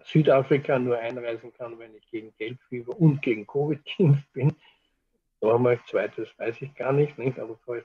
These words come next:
das irgendwann einmal der Fall sein soll, oder ich kann nach Russland nur einreisen, wenn das so ist, dann werde ich das halt in meinem gelben Impfpass, den ja der eine oder andere von Ihnen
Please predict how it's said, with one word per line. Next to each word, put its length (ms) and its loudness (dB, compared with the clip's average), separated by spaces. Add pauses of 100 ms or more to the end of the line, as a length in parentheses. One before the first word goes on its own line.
das 120 -12
irgendwann 380 -8
einmal 200 -6
der 120 -14
Fall 280 -2
sein 180 0
soll, 200 -2
oder 100 -6
ich 160 -14
kann 200 -18
nach 240 -20
Russland 440 4
nur 120 -6
einreisen, 600 -10
wenn 160 -20
das 180 -20
so 60 -20
ist, 220 -2 (640)
dann 220 0
werde 160 6
ich 100 -2
das 220 -8
halt 160 -14
in 120 -20
meinem 240 -12
gelben 520 -2 (720)
Impfpass, 580 0
den 140 -10
ja 120 -12
der 220 -20
eine 180 -8
oder 160 -4
andere 260 -8
von 160 -20
Ihnen 120 -20